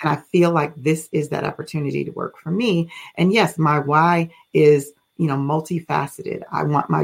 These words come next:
daughters to see a good example of a successful businesswoman. I want, um, I want to be able to, um, retire at a, at a healthy age and not work till I'm seventy and, and still not making ends meet. I want, I want to leave my job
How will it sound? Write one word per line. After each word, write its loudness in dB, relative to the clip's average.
daughters 2
to -12
see -4
a -2
good 0
example 0
of 0
a 0
successful -10
businesswoman. -4
I -6
want, -2
um, 2
I -4
want -2
to -6
be -2
able 0
to, -4
um, -6
retire 0
at 2
a, 2
at -2
a -4
healthy 0
age 2
and -2
not 0
work 0
till -6
I'm -4
seventy 4
and, -2
and 0
still 4
not 2
making -2
ends 0
meet. 2
I -2
want, -4
I 0
want 0
to -2
leave 0
my -2
job -2